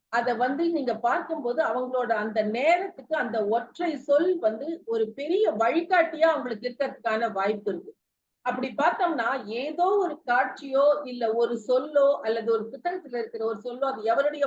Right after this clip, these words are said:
வார்த்தைகளா கூட இருக்கலாம். இன்னும் நீங்க சொல்ல போனா ஒரு நம்ம தொலைக்காட்சியில ஒரு நிகழ்ச்சி பார்த்துட்டு இருப்போம் பாருங்க.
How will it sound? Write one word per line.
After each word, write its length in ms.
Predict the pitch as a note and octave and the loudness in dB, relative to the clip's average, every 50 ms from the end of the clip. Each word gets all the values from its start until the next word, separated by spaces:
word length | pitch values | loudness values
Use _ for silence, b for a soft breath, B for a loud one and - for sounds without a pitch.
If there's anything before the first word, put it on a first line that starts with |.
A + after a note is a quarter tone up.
| - | 2
வார்த்தைகளா 680 | G#3+ A#3 B3+ D#4 - - - E4+ D#4+ D#4 D#4 D#4+ D#4 D#4+ | 2 2 2 2 0 -2 -4 -2 0 2 2 2 0 0
கூட 180 | D4 C#4+ D#4+ | 2 2 2
இருக்கலாம். 440 | C4 A3 G#3+ - A3+ G#3 - - - - _ _ _ _ _ _ _ | 2 0 -2 -2 -2 -2 -2 -4 -8 -14 _ _ _ _ _ _ _
இன்னும் 200 | C4+ C#4 E4 F#4 | -6 -4 -4 -2
நீங்க 180 | F4+ E4 D#4 D4 | 2 4 4 4
சொல்ல 260 | D4 D4 C#4+ C#4+ D#4 E4 | 4 2 2 4 4 2
போனா 520 | D#4+ D4+ D4 D#4+ D#4+ C4+ C4 D4+ D#4 C#4 | 2 0 0 2 0 0 0 -2 -2 -2
ஒரு 260 | B3 A#3+ A3+ A3+ A3 | -2 -2 -2 -2 0
நம்ம 200 | G#3+ G#3 G#3 G#3 G3+ | 0 0 0 0 0
தொலைக்காட்சியில 760 | G3+ A#3+ A#3+ C4 D#4 - - E4+ E4 D#4+ - - D4 C4+ C4 | 0 0 2 2 2 2 2 0 0 0 -2 -4 -2 -2 0
ஒரு 140 | B3+ B3 A#3 | 0 0 -2
நிகழ்ச்சி 440 | A#3+ B3 D4 D#4+ D#4 - F4 E4+ - | -2 0 0 0 0 0 -4 -4 -2
பார்த்துட்டு 340 | - A3+ B3 C#4 - E4 D#4 | 0 0 0 0 -2 -4 -8
இருப்போம் 280 | B3+ A#3+ - A3 G3+ G3+ | -8 -10 -10 -8 -8 -6
பாருங்க. 320 | G3 F3+ F3 F3 F3 F3+ | -6 -6 -6 -8 -8 -8